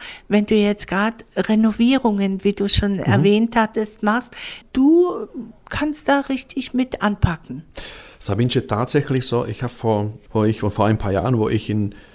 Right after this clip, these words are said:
Speaker 2: in Kempten Wohnungen gekauft habe und die erste Wohnung, da wollte ich alles, alles mit der, mit einer Firma überall dabei sein. Und, ähm,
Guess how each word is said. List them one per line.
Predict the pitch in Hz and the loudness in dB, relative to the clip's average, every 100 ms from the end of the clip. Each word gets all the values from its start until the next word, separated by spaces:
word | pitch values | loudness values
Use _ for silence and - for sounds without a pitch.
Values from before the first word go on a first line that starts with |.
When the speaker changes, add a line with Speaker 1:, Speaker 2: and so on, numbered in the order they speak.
| - | -14
Speaker 2:
in | - 104 | -6 -4
Kempten | - 127 147 139 135 139 131 - - - _ - | 2 2 2 0 2 2 2 -8 -20 -20 _ -4
Wohnungen | 104 95 98 127 151 151 | -2 0 0 2 4 4
gekauft | 127 - 135 - | 2 0 -2 2
habe | 123 131 131 | 4 4 4
und | 113 104 | 2 0
die | 98 | 2
erste | 101 - 113 | 0 0 0
Wohnung, | 110 117 107 | 2 2 2
da | 98 | 0
wollte | 104 110 117 | 0 0 0
ich | 113 - - - - - | 0 -4 -20 -20 -10 2
alles, | 110 131 135 - - - _ | 4 6 4 2 -4 -8 _
alles | 110 110 117 - | 0 2 2 0
mit | 107 104 | 0 0
der, | 101 98 - | 2 0 -2
mit | - 92 | -6 -4
einer | - 95 | -2 -2
Firma | - 113 127 123 131 - - - | 0 0 2 0 -4 -6 -18 -2
überall | 127 127 104 104 101 90 | 0 2 2 2 0 -2
dabei | 95 92 120 | 2 4 4
sein. | 117 123 131 - - - - - | 4 2 0 -4 -16 -20 -20 -2
Und, | 113 107 107 104 - | 2 4 4 4 4
ähm, | 110 107 104 104 104 107 | 4 6 4 2 -2 -6